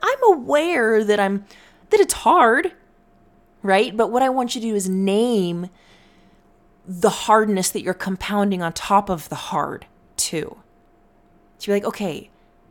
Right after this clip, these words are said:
So for example, I've been using the example of waking up in the middle of the night. So I am woken up at three A M and I'm going in to help my daughter. And as I drag myself out of bed, it can be like,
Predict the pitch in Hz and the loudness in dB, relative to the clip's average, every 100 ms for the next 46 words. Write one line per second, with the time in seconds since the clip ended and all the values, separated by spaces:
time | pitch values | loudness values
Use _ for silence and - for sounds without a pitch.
0 | _ _ _ _ - 196 170 185 170 170 | _ _ _ _ -4 -4 -2 -6 -4 -4
1 | 160 165 185 196 196 190 185 170 160 160 | -4 -4 -2 0 2 0 0 -2 -2 0
2 | 156 156 156 156 151 151 151 147 139 139 | -2 0 -4 -4 -8 -6 -8 -6 -8 -8
3 | 147 135 - 180 165 180 185 175 165 165 | -10 -8 -6 -2 -2 -2 -6 -6 -8 -8
4 | 165 156 160 - 156 156 208 311 254 240 | -10 -10 -12 -14 -14 -8 -6 -4 -4 -6
5 | _ - - - - - 165 160 143 156 | _ -20 -20 -20 -14 -8 -6 -4 -4 -4
6 | 170 185 185 - 254 240 175 185 269 - | -4 -4 -6 -8 -6 0 0 0 -6 -14
7 | - - - _ 196 185 180 175 170 170 | -20 -20 -20 _ -4 -2 0 0 -2 -4
8 | 170 _ _ _ _ _ _ _ _ _ | -8 _ _ _ _ _ _ _ _ _
9 | _ _ _ - - 185 175 226 247 247 | _ _ _ -10 -2 0 0 -4 -8 -2
10 | 247 233 214 220 190 202 175 160 196 165 | 0 2 2 2 2 2 0 2 4 4
11 | 147 180 175 160 156 | 0 -6 -6 -4 -6